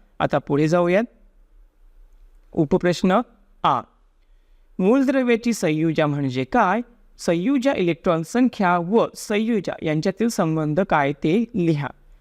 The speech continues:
तर ह्या प्रश्नाचं उत्तर आपल्याला सविस्तर लिहावं लागेल. सर्वात अगोदर आपण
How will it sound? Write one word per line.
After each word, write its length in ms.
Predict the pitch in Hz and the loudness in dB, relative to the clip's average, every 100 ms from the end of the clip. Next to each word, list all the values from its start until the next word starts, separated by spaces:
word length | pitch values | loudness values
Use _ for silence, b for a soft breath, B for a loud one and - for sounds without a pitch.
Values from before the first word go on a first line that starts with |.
| _ _ - | _ _ 0
तर 220 | 165 165 | 0 0
ह्या 220 | 156 180 | 0 0
प्रश्नाचं 480 | 254 220 - 202 208 | 0 -2 0 0 0
उत्तर 260 | 185 - | -4 0
आपल्याला 280 | 170 160 165 | -2 0 -2
सविस्तर 560 | 170 151 143 147 - 190 | -2 -2 -4 -6 -2 0
लिहावं 400 | 160 139 135 139 | 0 -2 -2 0
लागेल. 280 | 190 160 - _ _ _ | 0 -2 -8 _ _ _
सर्वात 340 | - 156 156 175 | -4 0 2 0
अगोदर 260 | 165 175 | 0 -2
आपण 240 | 170 196 | 0 -2